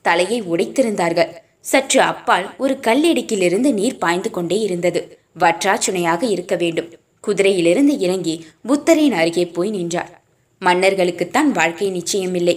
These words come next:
சூழவும் எதிரிகள் என்றால் தெய்வங்களுக்குமா? உடைக்கப்பட்ட தலை கிடைக்கிறதா என்று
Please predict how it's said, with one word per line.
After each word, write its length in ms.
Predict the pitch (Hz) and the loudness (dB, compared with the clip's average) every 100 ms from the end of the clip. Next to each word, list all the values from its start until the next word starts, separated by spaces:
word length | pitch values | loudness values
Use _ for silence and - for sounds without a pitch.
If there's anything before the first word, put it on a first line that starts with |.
| 175 - _ | -4 -20 _
சூழவும் 640 | - 240 240 240 240 226 | -2 0 2 2 0 -2
எதிரிகள் 480 | 170 170 254 269 240 | -2 0 0 0 0
என்றால் 400 | 185 175 165 160 - _ 175 | 0 -2 -2 -6 -14 _ 2
தெய்வங்களுக்குமா? 760 | 175 175 190 175 170 165 190 285 - _ _ _ - | 2 2 0 0 0 -4 -4 -4 -8 _ _ _ -4
உடைக்கப்பட்ட 600 | 185 185 330 320 302 294 | 2 2 2 0 0 0
தலை 240 | 285 254 | 2 2
கிடைக்கிறதா 580 | 254 208 185 254 240 208 220 | 2 0 0 0 0 2 0
என்று 260 | 180 170 | -2 -4